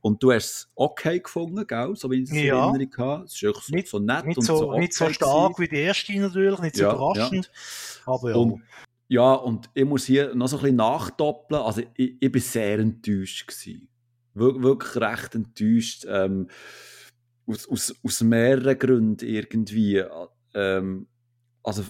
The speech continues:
Speaker 1: für mich hat das, ist die zweite Staffel von der ersten Staffel extrem weit entfernt gewesen. Also wirklich extrem weit.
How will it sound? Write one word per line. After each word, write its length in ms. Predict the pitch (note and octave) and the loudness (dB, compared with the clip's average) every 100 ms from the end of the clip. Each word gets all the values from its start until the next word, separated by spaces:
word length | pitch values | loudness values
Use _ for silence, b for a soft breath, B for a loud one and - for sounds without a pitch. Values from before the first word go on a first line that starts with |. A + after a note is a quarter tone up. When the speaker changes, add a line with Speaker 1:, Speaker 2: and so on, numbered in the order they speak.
| _ | _
Speaker 1:
für 280 | - A2 | -8 -2
mich 800 | G#2+ A2 A#2 B2+ D3 D#3+ E3 E3+ _ _ _ - | 2 4 6 4 2 -4 -8 -10 _ _ _ -8
hat 280 | G#2+ G2+ - | -4 -4 -2
das, 640 | A2+ A#2+ C3 - - - B B B - | -2 0 -4 -8 -12 -14 B B B -6
ist 220 | A#2 - | -4 -2
die 100 | B2+ | -4
zweite 540 | - A2 A#2+ D#3+ - | -4 2 4 4 0
Staffel 480 | C#3+ - C3+ C3+ C#3+ | -8 -2 -2 -2 -6
von 240 | B2 G2+ - _ - | -4 -4 -4 _ -2
der 180 | A#2+ C#3+ | 2 2
ersten 220 | D#3 D3+ | -2 -8
Staffel 480 | - C#3 C3 - C3+ | -8 -2 -2 -2 -4
extrem 1080 | G2 G2+ - - A2 G#2 B2 B2 A#2+ A#2+ A2+ | -4 -6 -8 -6 -4 0 2 2 2 0 0
weit 280 | G2+ - - | -2 -4 -8
entfernt 720 | F2+ - E2+ E2 D#2+ - - | -8 -6 -6 -6 -8 -14 -20
gewesen. 300 | - - - - | -20 -20 -20 -8
Also 240 | G2+ G2+ | -4 0
wirklich 300 | G#2+ A2 - | 0 -2 -4
extrem 760 | G#2+ - - F#2+ F2 F2+ F2 | -8 -10 -8 -4 -2 -2 -4
weit. 320 | E2 - _ | -8 -16 _